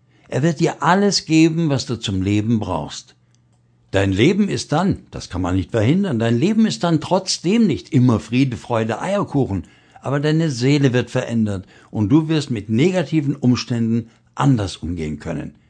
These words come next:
Wertvorstellungen und Entscheidungen, die du im Leben ab und an treffen musst,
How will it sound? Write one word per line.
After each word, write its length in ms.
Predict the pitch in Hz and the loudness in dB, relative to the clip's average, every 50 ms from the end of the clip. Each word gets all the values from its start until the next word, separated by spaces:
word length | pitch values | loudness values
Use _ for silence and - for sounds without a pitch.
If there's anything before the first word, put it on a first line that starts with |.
| _ _ _ _ _ _ _ - - | _ _ _ _ _ _ _ -14 -2
Wertvorstellungen 920 | 95 95 113 135 139 139 - 165 170 139 - - 170 156 151 143 143 143 - | 4 6 6 6 6 4 0 -2 -2 -2 -2 -2 0 2 4 4 4 4 2
und 200 | 90 104 98 - | -2 -6 -6 -4
Entscheidungen, 800 | 90 87 - - - 101 123 156 170 180 151 123 107 101 85 - | -4 -4 -4 -2 -2 0 0 2 2 2 2 2 2 0 -4 -6
die 140 | 85 82 | -8 -8
du 160 | - 98 107 135 | -6 -6 -6 -4
im 180 | 139 127 98 | -2 -2 0
Leben 320 | 92 110 131 151 143 135 - | 2 2 0 0 0 -2 -2
ab 260 | - 123 117 - - | -2 -4 -4 -4 -6
und 180 | 117 101 98 | -6 -6 -4
an 280 | - 113 123 131 131 - - - _ | -4 0 0 2 0 0 -4 -10 _
treffen 360 | - 139 180 190 - 185 165 | -4 -2 -2 -2 0 0 0
musst, 340 | 131 110 101 87 - - | 0 0 -2 -4 -8 -12